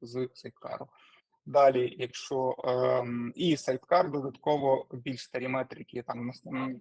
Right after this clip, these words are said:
ставиться ретеншн, наприклад, там, дві години. Кожні дві години сайдкар заливає метрики в ес три.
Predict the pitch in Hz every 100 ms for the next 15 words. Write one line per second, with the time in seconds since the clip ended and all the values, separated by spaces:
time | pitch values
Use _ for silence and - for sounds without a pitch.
0 | _ 135 131 127 147 165 220 190 147 139
1 | - - - 131 139 143 127 131 127 123
2 | _ _ _ _ - 139 135 127 143 151
3 | 190 196 151 - 127 165 151 127 127 135
4 | 143 131 127 139 139 135 120 - 117 117
5 | -